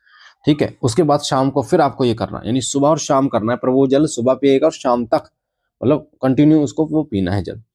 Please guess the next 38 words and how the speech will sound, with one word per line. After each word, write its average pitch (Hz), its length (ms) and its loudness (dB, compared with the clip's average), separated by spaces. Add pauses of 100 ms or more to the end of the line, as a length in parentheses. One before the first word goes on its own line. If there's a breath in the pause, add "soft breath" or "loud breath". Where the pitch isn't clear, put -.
(300 loud breath)
ठीक 156 160 0
है, - 160 -4 (260)
तो - 80 -8
इस 151 140 0
चीज़ 160 200 0
का 131 100 0
ध्यान 113 280 2
रखें 139 180 -2
कि - 280 -6
वो 139 140 4
जल 139 160 2
ख़त्म 110 320 -4
ना 110 100 2
हो 113 260 0
और 117 120 -6
शाम 143 340 -2
को 143 100 -4
फिर 160 180 0
दोबारा 127 260 2
रेडी 127 220 2
कर 127 100 -2
लीजिए, 127 360 0 (120)
फिर 143 100 2
वो 139 100 4
अगले 117 320 0
सुबह 117 220 0
तक 120 120 -2
चले। 131 240 -2 (360 soft breath)
फिर 165 120 0
इस 156 200 -2
तरीके 151 200 2
से 143 180 2
चलेंगे 135 360 0
तो 131 100 -2
आप 123 80 0
ध्यान, 110 440 -2
आ, 107 120 -4
देंगे 110 420 -2